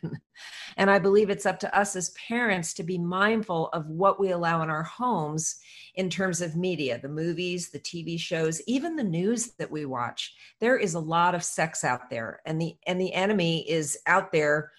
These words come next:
waging a battle. He is out there for our children's hearts and minds, and he's not playing around.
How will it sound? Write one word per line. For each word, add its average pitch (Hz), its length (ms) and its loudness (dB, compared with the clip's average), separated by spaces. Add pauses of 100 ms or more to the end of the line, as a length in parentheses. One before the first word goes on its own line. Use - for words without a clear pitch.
(240)
waging 165 680 4
a 156 60 0
battle. 156 460 2
He 214 360 -4
is 170 280 -2
out 185 220 2
there 143 180 0
for 147 180 -4
our 165 160 -2
children's 165 480 -4
hearts 160 540 -2
and 147 260 -6
minds, 131 560 -6 (320)
and 180 140 0
he's 196 200 0
not 190 260 2
playing 165 220 -2
around. 131 460 -4